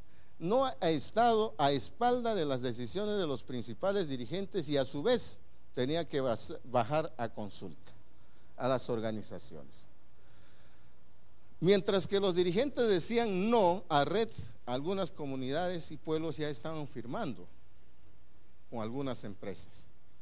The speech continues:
Ejemplo, donde que yo provengo. Un tal Nilsson llegó allí a la comunidad Marcés, que apenas está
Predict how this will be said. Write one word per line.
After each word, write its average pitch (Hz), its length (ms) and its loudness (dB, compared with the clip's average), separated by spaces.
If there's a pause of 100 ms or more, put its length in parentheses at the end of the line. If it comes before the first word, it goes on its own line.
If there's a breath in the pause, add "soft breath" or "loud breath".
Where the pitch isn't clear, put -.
(1400)
Ejemplo, 131 600 0
donde 123 320 0
que 117 140 -4
yo 143 140 0
provengo. 127 540 -2 (880)
Un 139 140 -2
tal 170 300 2
Nilsson 214 440 -2
llegó 127 340 -2
allí 123 260 -2
a 123 60 2
la 117 140 -2
comunidad 107 520 -4
Marcés, 120 520 -4 (180)
que 131 80 0
apenas 233 440 0
está 127 460 -2